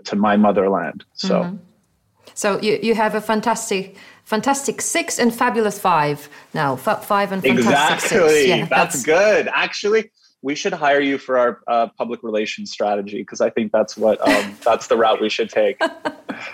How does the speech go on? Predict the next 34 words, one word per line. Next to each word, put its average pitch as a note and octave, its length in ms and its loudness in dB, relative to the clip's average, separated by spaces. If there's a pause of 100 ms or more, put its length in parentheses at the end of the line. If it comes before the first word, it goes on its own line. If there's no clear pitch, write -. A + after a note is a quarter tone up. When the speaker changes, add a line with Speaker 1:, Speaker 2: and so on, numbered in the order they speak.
(380)
Speaker 2:
So C#4+ 160 0
let's, D4+ 380 0
let's D#4+ 200 2
talk D#4+ 140 0
for D4 140 2
a - 20 4
moment C4 240 2
about A3+ 480 0
Queer A#3 300 2
Eye G#3 240 4
and G3+ 220 0
Fab G#3 260 -2
Five. F3+ 520 0
I G3+ 120 4
wanted A#3 280 0
to - 120 -2
ask A3+ 280 -2
you, G#3+ 80 0
after G#3+ 340 2
a G#3+ 40 2
few A#3 220 -2
seasons, F#3 640 -2
uh, F3+ 280 0 (560)
so A3 560 2
loved G#3 600 2
around F#3 320 0
the F3+ 80 -6
world D#3+ 440 2
by, E3 380 0
uh, E3 280 -2
by E3 220 0
your E3+ 300 -4
viewers, E3 800 -2
um, E3+ 460 2